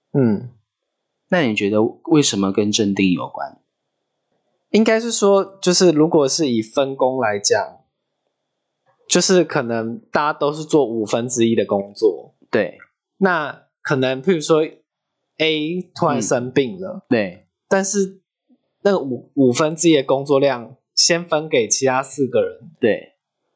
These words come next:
Speaker 1: 其实也不会说多到很可怕。
Speaker 2: 嗯，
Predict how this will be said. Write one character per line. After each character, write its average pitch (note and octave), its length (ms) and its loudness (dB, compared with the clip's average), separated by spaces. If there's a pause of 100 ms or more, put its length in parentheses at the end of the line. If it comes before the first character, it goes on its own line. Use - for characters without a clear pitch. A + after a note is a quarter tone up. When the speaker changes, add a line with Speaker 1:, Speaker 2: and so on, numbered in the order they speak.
(120)
Speaker 1:
其 - 160 0
实 F3 180 2
也 D3 100 4
不 - 140 -4
会 B2+ 120 4
说 C3 220 0
多 B2+ 240 2
到 A2+ 200 2
很 G#2 280 -6
可 - 240 -2
怕。 - 500 -4 (180)
Speaker 2:
嗯， G2+ 600 -2